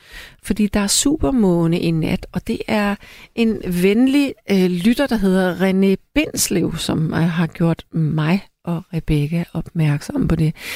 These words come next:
Så hvis det ikke er helt, øh, overskyet, så skal vi da se den supermåne. Det er da hyggeligt. Ja, øh, og så er der en, der siger, lidt alvorlig. Store bededag er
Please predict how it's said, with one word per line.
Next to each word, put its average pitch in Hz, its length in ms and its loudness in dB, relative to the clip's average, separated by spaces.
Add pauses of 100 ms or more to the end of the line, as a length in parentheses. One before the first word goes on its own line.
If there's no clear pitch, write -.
(240)
Så 175 240 -2
hvis 165 220 0
det - 120 -2
ikke 269 180 0
er 302 40 0
helt, 262 340 0
øh, 208 280 0
overskyet, 214 580 0
så - 100 -8
skal - 220 -6
vi 202 80 2
da 160 100 0
se - 280 -4
den - 160 -4
supermåne. 185 760 -2
Det - 80 -14
er - 60 -10
da 220 80 -8
hyggeligt. - 480 -18 (1120)
Ja, 156 800 0 (340)
øh, 202 400 2
og - 60 -6
så - 120 -4
er 165 80 0
der 165 100 -2
en, - 200 -6
der 254 60 -4
siger, - 200 -4 (100)
lidt 214 320 2
alvorlig. 160 560 0 (840)
Store 156 300 -2
bededag 165 560 2 (140)
er 139 180 0